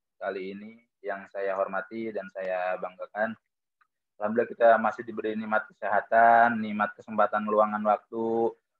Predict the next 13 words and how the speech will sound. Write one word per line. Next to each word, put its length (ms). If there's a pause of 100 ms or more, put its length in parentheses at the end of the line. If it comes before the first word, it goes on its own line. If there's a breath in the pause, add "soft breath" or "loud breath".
(260)
eh, 560
yang 80
sehingga 320
dapat 320
kita 240
bermuajahah 720
kembali, 480 (240)
yaitu 240
sama-sama 560
kita 240
ber-, 560
apa, 240
ber-, 320